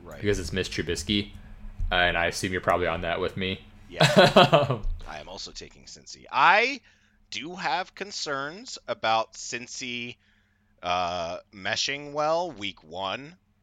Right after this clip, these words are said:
Speaker 1: especially with the offensive line and Burrow, all these moving pieces. Burrow has not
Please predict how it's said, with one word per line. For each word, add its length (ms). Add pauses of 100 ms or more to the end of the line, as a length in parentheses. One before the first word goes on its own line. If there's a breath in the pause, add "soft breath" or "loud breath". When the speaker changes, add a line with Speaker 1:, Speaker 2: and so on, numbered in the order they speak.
(1080)
Speaker 1:
especially 580
with 140
the 120
offensive 540
line 340
and 140
Burrow, 400
all 160
these 200
moving 300
pieces. 420
Burrow 380
has 260
not 300